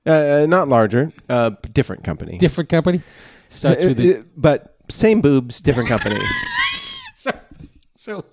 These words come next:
Speaker 2: so I went down. So you go down the hall, you see these posters for movies that you never heard of.
Speaker 1: Yes,
Speaker 2: And
Speaker 1: yes.
Speaker 2: the posters look
Speaker 1: Oh,
Speaker 2: fantastic.
Speaker 1: David Hasselhoff was
Speaker 2: Yeah.
Speaker 1: in that?
Speaker 2: Yeah.
Speaker 1: You know?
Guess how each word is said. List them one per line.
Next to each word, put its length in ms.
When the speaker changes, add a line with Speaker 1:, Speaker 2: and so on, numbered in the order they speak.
Speaker 2:
so 140
I 80
went 240
down. 180
So 100
you 60
go 180
down 140
the 80
hall, 220
you 160
see 180
these 220
posters 500
for 140
movies 400
that 80
you 120
never 300
heard 220
of. 160
Speaker 1:
Yes, 440
Speaker 2:
And 80
Speaker 1:
yes. 180
Speaker 2:
the 40
posters 420
look 80
Speaker 1:
Oh, 140
Speaker 2:
fantastic. 540
Speaker 1:
David 180
Hasselhoff 720
was 140
Speaker 2:
Yeah. 160
Speaker 1:
in 60
that? 420
Speaker 2:
Yeah. 180
Speaker 1:
You 80
know? 160